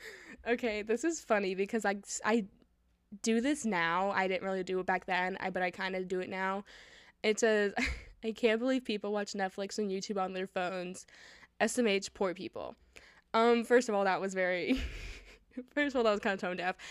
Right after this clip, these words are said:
Second of all, I do that now. I used to watch Netflix on my phone all the time last year instead of, like, my computer. Um, so I would literally watch YouTube on my phone this morning, so I don't know what to say with that. Next tweet is,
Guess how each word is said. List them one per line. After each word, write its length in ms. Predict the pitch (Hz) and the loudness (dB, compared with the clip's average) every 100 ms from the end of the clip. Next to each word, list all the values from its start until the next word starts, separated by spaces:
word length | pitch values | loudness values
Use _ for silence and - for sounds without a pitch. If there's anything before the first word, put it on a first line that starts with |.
| - - | -16 -6
Second 200 | 294 320 | -4 -2
of 80 | 311 | 0
all, 180 | 269 - | 0 0
I 160 | 110 | -2
do 200 | 208 220 | -2 -2
that 200 | 214 196 | 0 0
now. 200 | 196 202 180 | -2 -2 -2
I 60 | |
used 280 | 196 196 - | -2 -4 -4
to 80 | 214 | -4
watch 240 | 190 190 | -2 -4
Netflix 300 | 185 185 190 | -8 -8 -8
on 80 | 190 | -6
my 100 | 185 | -6
phone 180 | 190 185 | -4 -4
all 100 | 180 | -4
the 80 | 185 | -6
time 340 | 185 170 190 | -4 -4 -4
last 320 | 202 233 - | -8 -8 -8
year 360 | 285 294 302 330 - - - - _ _ | -6 -4 -4 -8 -16 -20 -20 -20 _ _
instead 300 | 208 202 196 | -6 -4 -4
of, 60 | 196 | -4
like, 140 | 185 | -4
my 100 | 190 | -4
computer. 680 | 190 202 202 202 214 254 240 _ _ _ _ _ _ - | -4 -4 -2 0 0 0 -2 _ _ _ _ _ _ -10
Um, 520 | 208 196 226 226 220 _ _ _ | -8 -8 -12 -12 -14 _ _ _
so 380 | - 196 196 196 - _ _ | -14 -10 -10 -10 -16 _ _
I 100 | 220 | 0
would 80 | 220 | 2
literally 220 | 214 254 | 4 4
watch 240 | 269 196 - | 2 0 -2
YouTube 260 | 196 214 | -6 -4
on 60 | 196 | -4
my 160 | 190 196 | -4 -4
phone 180 | 190 | -6
this 160 | 185 190 | -6 -8
morning, 360 | 180 185 196 214 | -8 -6 -8 -8
so 140 | 196 | -8
I 40 | |
don't 140 | 190 190 | -10 -10
know 120 | 190 | -10
what 140 | 190 - | -10 -10
to 200 | 196 190 _ _ _ - - _ _ | -12 -12 _ _ _ -20 -20 _ _
say 240 | - 196 | -2 0
with 140 | 190 196 | 0 -2
that. 400 | 196 220 311 262 | -2 -2 -2 -2
Next 340 | 220 214 - | 0 -2 -4
tweet 300 | - 240 233 | -4 -2 -2
is, 480 | 214 208 202 196 | 0 0 0 -2